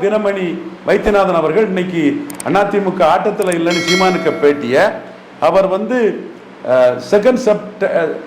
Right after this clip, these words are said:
டைட்டில் போட்டு பெருசா போட்டு பண்ணியிருக்காருன்னா அவரே அந்த முடிவுக்கு வந்துட்டார் தான் தெரியுது. நிச்சயமா வந்து இந்த தேர்தல் ஜம்பிங்ல போகக்கூடிய சீமானுக்கு மேலும் ஒரு ஜம்பை கொடுக்கக்கூடிய அளவுக்கு தான் இருக்கும். இதை வந்து மறுக்கிறவங்க மறுக்கலாம்.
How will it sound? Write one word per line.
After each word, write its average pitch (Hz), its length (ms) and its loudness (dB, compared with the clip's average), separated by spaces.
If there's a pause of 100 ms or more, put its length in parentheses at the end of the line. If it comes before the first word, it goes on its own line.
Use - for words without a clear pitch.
(180)
டைட்டில் 254 400 2
போட்டு 202 220 2
பெருசா 226 560 2
போட்டு 196 600 -4
பண்ணியிருக்காருன்னா 190 640 2
அவரே 202 520 2 (260)
அந்த 170 220 0
முடிவுக்கு 180 400 -2
வந்துட்டார் 165 340 2
தான் 170 200 -2
தெரியுது. 147 380 0 (380)
நிச்சயமா 180 460 2
வந்து 139 460 2 (260)
இந்த 156 160 4
தேர்தல் 180 420 2 (340)
ஜம்பிங்ல 214 400 2
போகக்கூடிய 165 400 0
சீமானுக்கு 147 680 0 (300)
மேலும் 214 320 4
ஒரு 185 100 4
ஜம்பை 156 320 2
கொடுக்கக்கூடிய 147 360 2
அளவுக்கு 139 260 2
தான் 143 200 0
இருக்கும். 143 340 0 (320)
இதை 190 160 4
வந்து 185 180 2
மறுக்கிறவங்க 196 560 2
மறுக்கலாம். 160 480 0